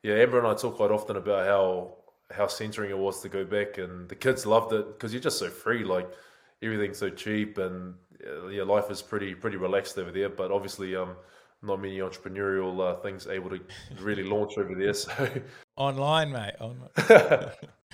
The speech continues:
Speaker 1: Nah, yeah, for, so, yeah, I, we loved it back there, and we've even talked about having a place there one day, so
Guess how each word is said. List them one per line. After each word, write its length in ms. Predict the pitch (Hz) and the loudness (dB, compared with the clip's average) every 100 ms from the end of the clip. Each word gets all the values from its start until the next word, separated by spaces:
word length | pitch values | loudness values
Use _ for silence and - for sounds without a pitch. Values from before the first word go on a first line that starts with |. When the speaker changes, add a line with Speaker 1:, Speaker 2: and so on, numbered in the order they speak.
| - - _ - | -20 -20 _ 0
Speaker 1:
Nah, 380 | 113 117 107 101 | 6 8 8 8
yeah, 240 | 110 110 | 6 4
for, 180 | 110 110 | 0 -2
so, 320 | - 120 113 | 8 10 10
yeah, 220 | 123 113 | 10 8
I, 260 | 104 110 123 | 8 10 10
we 140 | 120 | 10
loved 220 | 127 120 110 | 10 10 8
it 80 | |
back 180 | 107 101 | 2 2
there, 180 | 113 113 | 4 4
and 140 | 104 | 2
we've 140 | 101 110 | -2 -4
even 160 | 104 | -6
talked 240 | 92 104 95 | -4 -6 -2
about 100 | 92 | -2
having 180 | 92 90 | -2 -4
a 40 | |
place 280 | 90 101 101 | -2 -2 -2
there 120 | 90 | -6
one 160 | 87 87 | -6 -4
day, 140 | 92 | -6
so 260 | 95 90 | -4 -4